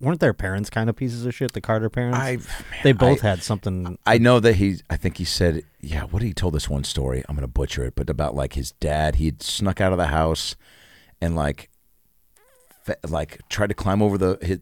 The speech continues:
Speaker 2: his own, like, gate and slipped and got caught and, like,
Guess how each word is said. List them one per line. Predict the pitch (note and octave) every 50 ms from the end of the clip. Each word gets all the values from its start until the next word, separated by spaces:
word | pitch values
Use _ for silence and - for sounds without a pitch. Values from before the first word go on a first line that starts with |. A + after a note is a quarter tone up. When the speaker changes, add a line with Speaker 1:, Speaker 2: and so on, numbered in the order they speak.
| -
Speaker 2:
his | - D#2 G2+ G2+ F#2+
own, | G2+ F#2+ G2 G2
like, | F2+ D#2+ D#2 C#2 B1
gate | D#2 D2 D#2+ E2+ F2+ - -
and | E2+ D#2 C#2+
slipped | - - - - - E2+ F2 F2+ - -
and | F2+ D#2+
got | D2+ C#2+ - -
caught | - - - D2 D#2 F2 F2
and, | - C#2
like, | C2 A#1+ B1 - -